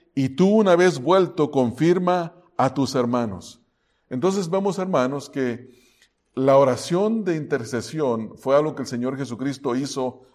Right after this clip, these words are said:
a favor de otros. Y cuando nosotros oramos por otros, por sus necesidades, nos hacemos semejantes al Señor Jesucristo. En Lucas veintitrés treinta y cuatro, Lucas veintitrés treinta y cuatro,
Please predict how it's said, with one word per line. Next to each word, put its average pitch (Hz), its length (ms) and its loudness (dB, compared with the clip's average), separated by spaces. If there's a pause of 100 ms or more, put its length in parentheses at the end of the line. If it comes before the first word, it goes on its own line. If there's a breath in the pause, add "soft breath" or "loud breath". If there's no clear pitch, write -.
(120)
a 120 100 2
favor 123 400 2
de 123 100 0
otros. 135 480 0 (300)
Y 131 140 -6
cuando 127 240 0
nosotros 139 340 -6
oramos 139 500 0
por 120 180 2
otros, 107 460 0 (320 soft breath)
por 113 200 2
sus 151 160 0
necesidades, 123 840 0 (340 soft breath)
nos 113 200 0
hacemos 139 340 0
semejantes 123 720 0
al 107 140 -4
Señor 113 480 0 (240 loud breath)
Jesucristo. 113 840 -4 (1040)
En 117 600 4
Lucas 185 760 4
veintitrés 135 1000 0
treinta 135 320 -2
y 117 100 0
cuatro, 113 500 2
Lucas 135 360 0
veintitrés 131 520 2
treinta 120 220 -2
y 110 40 0
cuatro, 160 720 0